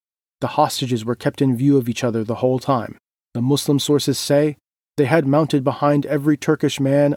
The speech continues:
a man of the Arabs with a dagger. Each Turk was wearing only a gown with full sleeves, and thus they led them along. The siege of Kumarja had lasted fifty-eight days. Fifty-eight days of suffering and bloodshed.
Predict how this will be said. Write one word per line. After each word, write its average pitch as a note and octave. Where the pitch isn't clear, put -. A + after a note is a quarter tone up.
a C3
man C#3+
of C#3
the D3
Arabs A2
with A#2+
a A#2
dagger. G#2+
Each -
Turk C3+
was B2
wearing A#2+
only C#3
a B2+
gown A2+
with -
full C#3
sleeves, -
and A2
thus B2
they C3
led A#2+
them B2+
along. A#2+
The B2
siege F3+
of C#3
Kumarja B2
had A2
lasted A2+
fifty-eight A#2+
days. G2+
Fifty-eight C#3+
days B2+
of G#2+
suffering B2+
and G#2+
bloodshed. G2+